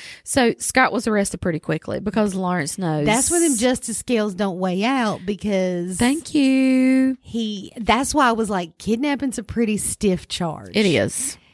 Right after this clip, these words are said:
Speaker 2: And that's gonna go wrong.
Speaker 1: It is. And it did.
Speaker 2: You
Speaker 1: It
Speaker 2: do
Speaker 1: did.
Speaker 2: deserve money from your father,
Speaker 1: Mm-hmm.
Speaker 2: one hundred percent, but
Speaker 1: Mm-hmm.
Speaker 2: that's definitely gonna go wrong.
Speaker 1: But think about his mindset. Like, the only way he could get any help from his only surviving parent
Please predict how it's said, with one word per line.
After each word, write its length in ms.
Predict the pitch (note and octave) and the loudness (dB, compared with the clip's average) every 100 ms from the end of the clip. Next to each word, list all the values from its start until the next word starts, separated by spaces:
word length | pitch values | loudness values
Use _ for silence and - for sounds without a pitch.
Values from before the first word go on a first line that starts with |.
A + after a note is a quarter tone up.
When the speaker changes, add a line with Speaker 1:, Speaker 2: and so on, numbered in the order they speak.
| _ | _
Speaker 2:
And 220 | - G3+ | -2 2
that's 300 | G3+ G#3 - | 4 2 -2
gonna 340 | F#3 F3 A#3 A#3+ | -4 0 2 4
go 200 | G#3+ F#3+ | 4 2
wrong. 500 | F3 D#3 F2 D#2 - - - | 2 -4 -6 -16 -20 -14 -2
Speaker 1:
It 120 | F3+ | 0
is. 320 | E3+ F#2 - | 0 -2 -6
And 160 | - A3+ | -2 0
it 120 | A3+ | 2
did. 300 | G#3 D3 - - _ | 2 0 -4 -10 _
Speaker 2:
You 140 | G#3+ B3 | 0 2
Speaker 1:
It 80 | G#3+ | 4
Speaker 2:
do 0 | |
Speaker 1:
did. 240 | B3+ D4 | 4 4
Speaker 2:
deserve 340 | B3+ G3 G3 E3+ | 2 2 2 2
money 300 | F3 E3+ F3+ | -2 0 0
from 180 | F3+ | 0
your 120 | E3+ E3+ | -2 -2
father, 360 | F#3+ E3+ E3 | -2 0 0
Speaker 1:
Mm-hmm. 120 | E3 F3+ | 0 0
Speaker 2:
one 180 | G3 | 2
hundred 200 | G3 F#3 | 2 0
percent, 340 | E3+ - D#3+ C3+ | -4 -6 -6 -6
but 80 | F#3 | -4
Speaker 1:
Mm-hmm. 80 | |
Speaker 2:
that's 320 | F3 E3+ D#3+ - | -2 -2 -4 -4
definitely 380 | F3+ E3+ F#3 | -2 0 -2
gonna 180 | F3 F#3+ | -2 0
go 140 | F#3+ G3+ | 0 -2
wrong. 420 | F#3+ C#3+ D3+ D#3 | -2 -4 -6 -2
Speaker 1:
But 160 | D4 - | 0 0
think 160 | D#4+ E4 | -2 0
about 600 | F4+ E4 D#4 D4 C#4+ - _ _ - | 2 4 4 4 2 -2 _ _ -6
his 320 | G3+ B3+ - | 0 2 2
mindset. 640 | G3+ G3 G3+ - F3 C#3+ - | 0 2 0 0 0 -2 0
Like, 240 | G3+ G3+ | 0 0
the 160 | G#3+ - | -2 0
only 240 | F#3+ A#3 | 0 2
way 220 | A#3 A3 G#3 | 2 2 2
he 180 | G3+ | 0
could 140 | F#3 F#3 | -4 -2
get 240 | F#3 - - | 0 0 0
any 220 | G#3+ A#3 | 2 4
help 400 | G#3+ F#3+ - - - | 4 4 2 -6 -10
from 260 | - F#3+ | -4 -2
his 280 | F#3 E3+ F3 - - | 0 0 -2 -8 0
only 340 | F#3 A3 A3+ | 2 4 2
surviving 600 | A3+ G#3+ F#3+ F#3 F3 F3 | 2 0 2 2 2 0
parent 800 | - - G3+ D#3 C3 - - - | -2 0 0 0 -2 -2 -4 -4